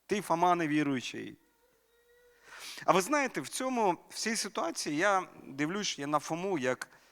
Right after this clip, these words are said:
на класний приклад. Іноді наша віра, вона потребує того, щоб ми подивилися на Бога. Ми можемо один одного впевнювати, знаєте, багато разів.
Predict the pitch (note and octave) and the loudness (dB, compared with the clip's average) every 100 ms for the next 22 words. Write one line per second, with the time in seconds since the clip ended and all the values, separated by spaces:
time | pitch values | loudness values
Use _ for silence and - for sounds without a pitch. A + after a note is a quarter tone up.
0 | _ _ C#3 D3 G3 G3+ F3+ E3 D3 F#2+ | _ _ -4 0 2 2 -2 -2 -2 -4
1 | F2 _ _ _ _ _ _ _ _ _ | -10 _ _ _ _ _ _ _ _ _
2 | _ _ _ _ _ _ _ _ _ _ | _ _ _ _ _ _ _ _ _ _
3 | _ _ _ _ _ _ _ _ _ _ | _ _ _ _ _ _ _ _ _ _
4 | - _ _ _ _ _ _ _ _ - | -20 _ _ _ _ _ _ _ _ -2
5 | F3+ G3+ F#3+ F3 G3+ - D#3 B2 D3+ B3+ | 2 2 2 4 2 2 -2 -4 -4 2
6 | E3+ B2 C#3 - D3 C#3 C3 D3+ D#3+ B2+ | 2 2 -2 -2 -4 -4 0 2 2 0
7 | D3 C3+ B2 - A#2+ A#2+ G#2+ A2 G#2+ G2+ | -4 -4 -6 -6 -4 -4 -4 -4 -4 -6
8 | G2+ - G2+ G2 F#2 F2+ - _ _ _ | -6 -8 -10 -10 -12 -12 -20 _ _ _
9 | _ _ _ _ _ _ _ _ _ _ | _ _ _ _ _ _ _ _ _ _
10 | _ _ - C3 E3 F3+ D#3+ D3 C#3 B2 | _ _ -6 0 2 2 2 2 2 0
11 | - _ - A#2 D3 C#3+ F3 F3+ B2+ A2 | -6 _ -10 -2 0 0 0 0 -2 -2
12 | G#2 - G#3 D#3+ A2+ G#2+ - G2+ B2+ B2+ | -4 -4 -6 -2 0 -2 -2 -6 -4 -4
13 | - F#2+ C#3 C#3+ D3+ B2+ B2 A2+ G#2 F2 | -4 -4 -2 -2 -6 -6 -6 -4 -4 -6